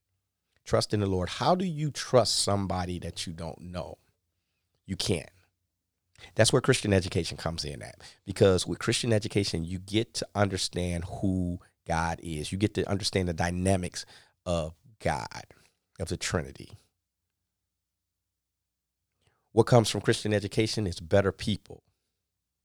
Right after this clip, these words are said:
'Cause it helps you to become a more successful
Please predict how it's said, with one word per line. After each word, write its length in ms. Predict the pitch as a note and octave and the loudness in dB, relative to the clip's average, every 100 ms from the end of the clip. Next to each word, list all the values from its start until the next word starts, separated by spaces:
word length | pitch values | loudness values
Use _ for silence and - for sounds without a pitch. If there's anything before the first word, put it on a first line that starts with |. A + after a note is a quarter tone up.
| _ _ _ _ _ _ _ _ _ _ _ _ _ | _ _ _ _ _ _ _ _ _ _ _ _ _
'Cause 120 | - G#2+ | 4 4
it 160 | G2 - _ _ | 4 -4 _ _
helps 360 | C#3 C#3+ - B2+ | 2 4 4 2
you 80 | |
to 80 | A#2+ | 2
become 500 | G2 F#2+ - G2+ F2+ - | 0 -4 0 0 0 -6
a 120 | F2+ E2+ | -4 -2
more 680 | E2+ F2 G2 A2 A#2 A#2 A#2+ | -4 0 4 6 6 4 -2
successful 1160 | - - - - G2+ G2+ - - - F#2+ F#2 | -6 -8 -4 0 2 4 2 0 -2 0 0